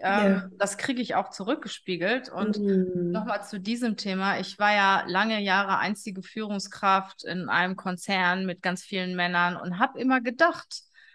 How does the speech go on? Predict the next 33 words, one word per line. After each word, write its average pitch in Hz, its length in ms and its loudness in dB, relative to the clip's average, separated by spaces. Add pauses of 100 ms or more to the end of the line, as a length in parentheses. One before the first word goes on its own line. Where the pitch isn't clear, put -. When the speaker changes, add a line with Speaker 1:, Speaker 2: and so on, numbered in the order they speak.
(220)
Speaker 2:
ich 196 200 -6
muss 190 240 -2
mich 160 200 -6
jetzt 147 260 -8
hier 160 440 0
Speaker 1:
Mhm. 220 140 -4
Speaker 2:
mit 180 280 0
meiner 175 280 2
männlichen 185 520 -2
Energie 180 640 -4
durchsetzen. 147 1040 -4
Und 170 320 -4 (680)
im 220 160 2
Nachhinein 277 540 4
sage 208 300 2
ich, 294 180 -8
wahrscheinlich 247 720 2
hätte 214 160 -6
es - 80 -20
sogar 190 260 -4
noch 214 360 0
besser 240 340 0
funktioniert, 208 920 -4
wenn 190 200 -2
ich 190 160 -6
in 185 160 -4
meine 180 480 0 (140)
göttliche 285 460 0
Weiblichkeit 233 840 0
gekommen 190 500 -2
wäre, 185 360 0
viel 262 440 -4
eher. 240 480 0